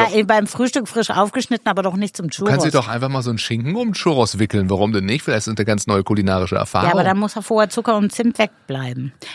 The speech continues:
Speaker 1: Naja, auf jeden Fall dazu ein Cortado und dann
Speaker 2: Ja.
Speaker 1: ist immer alles gut,
Speaker 2: Churros
Speaker 1: oder?
Speaker 2: ist was Feines, oder? Ist was Tolles.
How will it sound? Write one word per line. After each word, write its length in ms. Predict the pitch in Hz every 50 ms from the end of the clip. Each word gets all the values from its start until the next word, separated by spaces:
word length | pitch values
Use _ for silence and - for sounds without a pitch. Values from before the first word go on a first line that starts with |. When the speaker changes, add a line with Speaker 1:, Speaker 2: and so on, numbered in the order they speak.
| - -
Speaker 1:
Naja, 340 | 214 196 180 165 - - -
auf 140 | - 202 - -
jeden 120 | 214 208 202
Fall 100 | 226 196
dazu 260 | 180 170 - - 208
ein 60 | 190
Cortado 480 | 170 - 175 160 - 165 170 175 185 190
und 80 | 185 185
dann 180 | 175 170 160
Speaker 2:
Ja. 120 | 156 160 151
Speaker 1:
ist 60 | -
immer 180 | 175 170 165 147
alles 220 | 139 - 143 -
gut, 240 | - 127 123 - -
Speaker 2:
Churros 160 | - 147 127
Speaker 1:
oder? 60 | 113 92
Speaker 2:
ist 100 | 95 98
was 140 | 85 - -
Feines, 480 | - - 92 95 90 82 80 - -
oder? 160 | - 90 104
Ist 140 | 104 - -
was 180 | 87 - - -
Tolles. 420 | - 98 92 80 - - - -